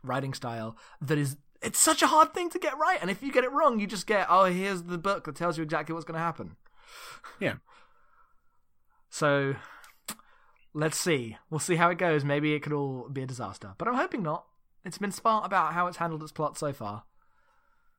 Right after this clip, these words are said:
Speaker 2: Yeah. Um, so that, that's it. Uh, that's all. We, we don't do have questions 'cause we're recording these in advance. We probably won't have questions and stuff until, like, episode four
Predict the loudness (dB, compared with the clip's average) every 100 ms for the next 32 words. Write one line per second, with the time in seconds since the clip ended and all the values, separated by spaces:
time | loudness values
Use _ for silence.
0 | _ -6 -6 -8 _ _ _ _ _ _
1 | _ -2 2 2 2 -2 -6 _ _ _
2 | _ _ _ _ _ _ -12 -2 0 2
3 | 2 2 0 -2 -4 2 4 4 4 4
4 | 2 2 0 2 4 2 -2 -16 -14 -6
5 | -2 2 2 2 2 2 2 0 0 -6
6 | -4 -2 -2 0 2 4 4 2 0 0
7 | -2 -2 0 0 2 0 -2 -2 -2 0
8 | -4 -4 -4 -2 -2 0 -4 -2 -2 -2
9 | -6 -8 -8 -8 -8 -4 -2 -4